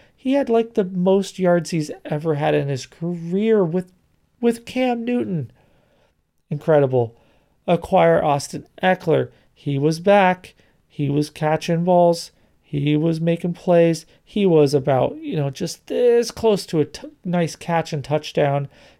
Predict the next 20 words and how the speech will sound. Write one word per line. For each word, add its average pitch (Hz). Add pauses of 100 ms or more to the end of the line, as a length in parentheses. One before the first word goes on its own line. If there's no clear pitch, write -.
Instead, 151 (560)
put 165
it 147
up 143
in 135
the 135
one. 131 (720)
Yeah, 127 (260)
right 151
there. 135 (100)
Laid 151
it 143
up. 135 (340)
But 135 (760)
Eckler 156
didn't 127
get -
it. - (880)
That's 226
okay. 226